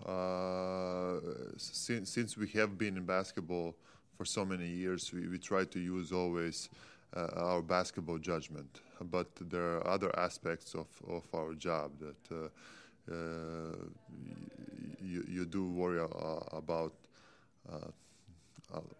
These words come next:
about different things that y-, you were, you weren't when you were a player. Uh, but, uh, it, it, it was a smooth transition for both of us, I, I would say so. I, I, I think we, we were always,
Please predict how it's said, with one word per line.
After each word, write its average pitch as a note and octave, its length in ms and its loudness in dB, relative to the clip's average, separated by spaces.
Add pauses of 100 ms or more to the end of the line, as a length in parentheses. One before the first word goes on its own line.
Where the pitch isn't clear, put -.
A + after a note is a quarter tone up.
(300)
about E2+ 400 0
different F#2+ 320 -2
things F2 320 -2
that E2 160 2 (260)
y-, E2+ 260 -6
you E2+ 320 -2
were, E2 280 -2 (440)
you G2+ 200 6
weren't G#2 440 10
when F#2 140 2
you F#2 140 2
were E2+ 140 2
a D2+ 40 0
player. E2+ 380 6 (440)
Uh, E2 440 2 (580)
but, A2+ 340 8
uh, C3+ 200 10
it, D3+ 500 4 (1300)
it, D#3 160 2
it D#3+ 120 4
was D3+ 180 8
a B2+ 60 4
smooth C#3 420 4
transition A2+ 460 4
for F2+ 160 0
both G2+ 280 8
of E2 120 2
us, D#2 180 -4
I, D#2+ 200 6
I E2 140 4
would E2 200 2
say D#2+ 260 2
so. D#2 240 -2
I, E2 880 4
I, F2 40 4
I - 40 2
think G2 340 -2
we, F2+ 240 2 (720)
we G2 160 4
were F#2 140 4
always, G2 640 6